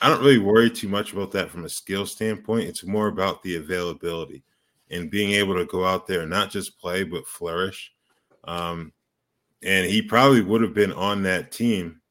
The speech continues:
had there not been, like, you know, load management, you know, reasons for him to not go. So I think Cade Cunningham's in for a big year.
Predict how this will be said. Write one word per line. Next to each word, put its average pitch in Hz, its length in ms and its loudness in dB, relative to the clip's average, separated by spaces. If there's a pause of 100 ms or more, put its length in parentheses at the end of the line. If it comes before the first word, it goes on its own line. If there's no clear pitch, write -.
(140)
had 95 220 0
there 92 180 -2
not 92 320 0
been, 92 260 -2
like, 85 200 -8
you 90 120 -8
know, 85 60 -6
load 90 260 -2
management, 87 580 -6 (340)
you 85 120 -10
know, 80 100 -8
reasons 82 500 -8
for 85 160 -10
him 85 180 -8
to 85 120 -14
not 82 300 -8
go. 73 240 -10
So 80 400 -18 (440)
I 98 100 2
think 117 220 4
Cade 101 280 2
Cunningham's 95 560 -2
in 92 160 -2
for 85 220 -4
a 80 40 -6
big 80 280 -6
year. 90 300 0